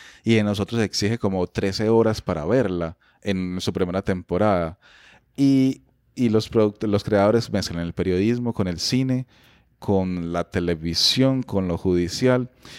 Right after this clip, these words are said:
Entonces recuerda un poco como cuando Dickens o Balzac, eh, mandaban sus, sus libros por capítulos. Y claro, s-, eh, o la, la, las cosas de detective de, de hace un siglo ya casi,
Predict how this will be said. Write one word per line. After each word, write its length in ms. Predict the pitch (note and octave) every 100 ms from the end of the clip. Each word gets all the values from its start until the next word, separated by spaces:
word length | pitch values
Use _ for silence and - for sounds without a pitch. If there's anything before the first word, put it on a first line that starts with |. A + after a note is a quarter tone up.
| -
Entonces 280 | G2+ G#2 A2
recuerda 360 | A2 A2 G2 A2
un 100 | A#2
poco 220 | A#2 A#2
como 280 | A2 G2 F2+
cuando 440 | F#2 F2+ F2 F2+
Dickens 560 | F2+ F#2+ - A2+ A#2+ -
o 220 | F#2 F2+
Balzac, 720 | F2+ G2+ G#2+ - G#2+ A2 - -
eh, 120 | F#2+ E2+
mandaban 600 | E2+ E2+ E2+ E2+ F#2+ G2+
sus, 840 | G2+ F#2 E2+ - - - - -
sus 500 | - - G2 F#2 F2+
libros 380 | F#2 F#2 F2+ G#2+
por 280 | - F2 E2 -
capítulos. 760 | - - B2+ - D#2+ D#2+ - _ - - - _ -
Y 100 | A2+
claro, 280 | - C3+ F#2+
s-, 140 | - -
eh, 60 | F#2
o 220 | F2+ F2+
la, 300 | F2 F2+ E2+
la, 460 | F2 F2 E2+ E2 D#2
las 220 | E2 F#2
cosas 220 | - G2 G2+
de 100 | G2+
detective 600 | F#2 F2 - G2 F2+ F2+
de, 340 | G2+ F#2 E2 D#2
de 220 | - F2+
hace 200 | E2 F2
un 160 | G2+ G#2+
siglo 400 | - A#2+ F#2 G2
ya 280 | F#2+ F2+ D2+ -
casi, 400 | F#2 F2+ F#2+